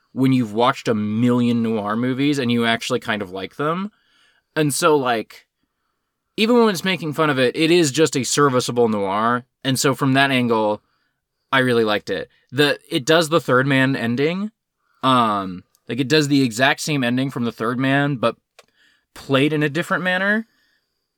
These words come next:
Like, played in reverse,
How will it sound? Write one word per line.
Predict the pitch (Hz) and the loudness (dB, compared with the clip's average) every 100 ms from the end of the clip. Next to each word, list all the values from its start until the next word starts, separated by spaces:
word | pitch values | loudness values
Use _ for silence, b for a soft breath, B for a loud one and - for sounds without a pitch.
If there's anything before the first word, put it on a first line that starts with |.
| _ | _
Like, | 135 147 135 131 _ _ _ _ _ _ 135 | -6 -2 -2 -4 _ _ _ _ _ _ -16
played | - 208 208 | 2 2 4
in | 165 | 0
reverse, | 123 131 107 - - | 0 0 0 -4 -12